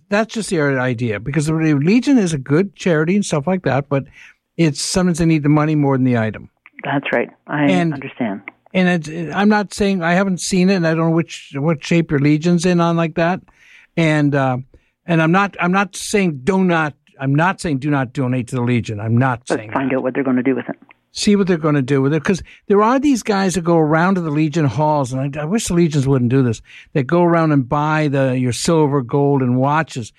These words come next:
Speaker 1: And I preach about 'em all the time, that they're not paying people the right, right prices. Like, when
Speaker 2: Right.
Speaker 1: I'm paying you eleven dollars for silver dollars, they go and pay five.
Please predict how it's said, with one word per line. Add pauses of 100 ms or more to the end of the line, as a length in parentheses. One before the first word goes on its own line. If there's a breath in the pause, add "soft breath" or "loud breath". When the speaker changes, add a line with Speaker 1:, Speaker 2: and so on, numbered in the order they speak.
(140)
Speaker 1:
And
I
preach
about
'em
all
the
time,
that
they're
not
paying
people
the
right,
right
prices. (320 soft breath)
Like,
when
Speaker 2:
Right.
Speaker 1:
I'm
paying
you
eleven
dollars
for
silver
dollars,
they
go
and
pay
five.